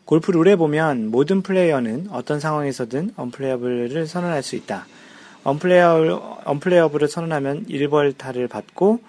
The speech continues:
두 클럽 이내에 드롭하고 칠 수 있다. 또는 원래 쳤던 위치로 되돌아가 플레이할 수 있다. 네, 이게 골프 룰에 맞습니다. 언플레이어블 벌의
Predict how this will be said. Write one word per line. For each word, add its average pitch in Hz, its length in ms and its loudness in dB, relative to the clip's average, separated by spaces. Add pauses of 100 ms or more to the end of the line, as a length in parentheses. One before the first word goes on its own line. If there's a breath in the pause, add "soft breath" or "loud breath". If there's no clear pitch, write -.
(460 loud breath)
두 135 120 -4
클럽 151 360 0
이내에 120 240 -2
드롭하고 127 920 -4
칠 185 180 -10
수 - 160 -8
있다. - 380 -10 (200)
또는 185 400 -2 (320 loud breath)
원래 131 580 2
쳤던 165 440 -6
위치로 147 380 -6
되돌아가 117 380 -6
플레이할 139 280 -8
수 - 120 -16
있다. 120 200 -20
네, 120 140 -4
이게 143 440 -2
골프 123 300 -6
룰에 120 240 -4
맞습니다. 107 500 -10
언플레이어블 113 720 -10
벌의 110 400 -8